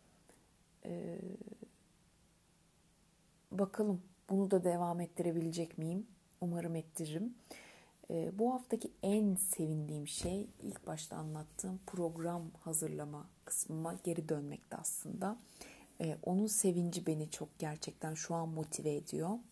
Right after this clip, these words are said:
Yogaya yeniden, yogaya yeniden başlamak derken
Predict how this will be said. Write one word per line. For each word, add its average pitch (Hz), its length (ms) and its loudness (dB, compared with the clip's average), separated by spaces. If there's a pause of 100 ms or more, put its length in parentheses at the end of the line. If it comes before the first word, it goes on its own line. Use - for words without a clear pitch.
(1040)
Yogaya 180 380 10
yeniden, 160 440 2 (140)
yogaya 175 440 4
yeniden 165 520 0
başlamak 147 500 -4
derken 147 400 -6